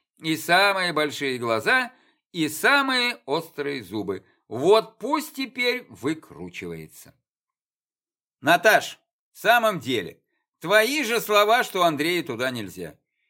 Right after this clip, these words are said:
Не любит сильно его твоя Нина Григорьевна, так что отличный расклад. Ты берёшь нашего страдальца и идёшь с ним в больничку.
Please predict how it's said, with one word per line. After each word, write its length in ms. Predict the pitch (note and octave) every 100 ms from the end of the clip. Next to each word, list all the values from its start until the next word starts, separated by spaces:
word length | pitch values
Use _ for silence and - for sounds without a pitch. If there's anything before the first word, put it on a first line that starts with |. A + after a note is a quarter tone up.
| _
Не 260 | B2+ F#3 B3
любит 440 | A#3 B3 C#4 C#4
сильно 380 | - C4+ B3 G3
его 320 | F3+ F3 E3
твоя 360 | D#3+ D#3 D3+ C#3
Нина 260 | C3+ B2 A2
Григорьевна, 720 | A2+ G2 G2 F2+ D#2+ E2+ F2
так 320 | - A3+ B3+
что 280 | - - A#3
отличный 1000 | - F#3+ E3+ E3+ E3+ A3 B3 - F3+ F#3+
расклад. 640 | C#3 C#3 - F2+ F#2+ F#2 _ _ _ _ _
Ты 200 | G#3+ B3
берёшь 380 | G3+ E3+ D3 -
нашего 400 | D3 C#3 D#3 D#3+
страдальца 720 | D#3+ G3 G3+ D#4+ D4+ - C4
и 320 | - F3 E3
идёшь 280 | C#3 A#3+ B3
с 80 | -
ним 220 | F3+ E3+
в 60 | G#2
больничку. 720 | C3 G#2+ G2+ - - F#2+